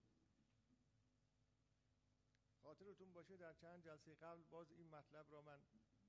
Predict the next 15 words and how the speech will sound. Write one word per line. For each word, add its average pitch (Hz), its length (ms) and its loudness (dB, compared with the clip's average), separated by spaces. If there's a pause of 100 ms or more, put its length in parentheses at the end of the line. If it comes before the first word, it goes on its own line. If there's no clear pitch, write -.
(140)
روش 151 200 -2
تأکید 147 540 0
کردم 127 440 0
که 131 140 -4
چه 185 220 -2
سکوت‌هایی 175 1300 4
وجود 185 460 -4
دارن 175 440 4
که 175 240 4 (540)
قدرت 180 560 8
بیان 220 880 12
اون 220 460 4
سکوت‌ها 208 880 4
به 202 160 6
مراتب 214 880 8